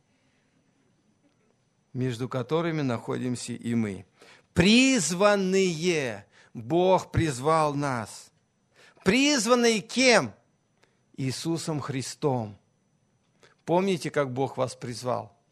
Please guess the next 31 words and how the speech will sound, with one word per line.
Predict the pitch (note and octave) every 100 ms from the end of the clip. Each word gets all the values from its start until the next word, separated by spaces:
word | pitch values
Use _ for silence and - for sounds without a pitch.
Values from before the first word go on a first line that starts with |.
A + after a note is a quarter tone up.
| _ _ _ _ _ _ _ _ _
Если | - B2+ C#3+ -
не | C#3+ C#3+
помните, | C3 D#3 D3+ C#3 C#3+
помолитесь, | C3+ - C3 C3 C3 C#3+ C#3 B2
«Господи, | A2+ C#3 B2+ C#3 C3
напомни, | C3 B2 D3 C#3 B2 A2 - -
я | - C3 B2+
помню, | C3+ C#3+ C3+
как | C3 B2+ B2
Бог | B2+ B2+
меня | B2 A#2+
призвал. | A#2 A#2+ A2+ A#2+ A#2+ A#2 _ _ _ -
Я | C3+ D3
помню, | D#3 D#3 D#3
где | C3+ A#2 C#3+ E3
Бог | C3+ C#3 B2
меня | C3+ B2+
призвал. | A#2+ A#2+ A#2 A#2 A#2+ A#2 A#2 - _
Бог | B2+ C#3 D#3 D3+
на | C#3+
улице | C#3 C3+ C3 -
нашел | B2+ A#2 - C3
меня». | A#2 A2+ G#2+ - _ _ _ _ _ _ _ _ _ _ _ _ _ _ _ _ _ _ _ _ _ _ _ _ _
А | - C3+
перед | D3 C#3 C#3
этим | E3 E3 D3+
меня | C#3 C3+
дьявол | B2 C3+ C3 B2
чуть | - A#2
не | A#2+
погубил. | A#2+ A#2 A2+ A#2 A2+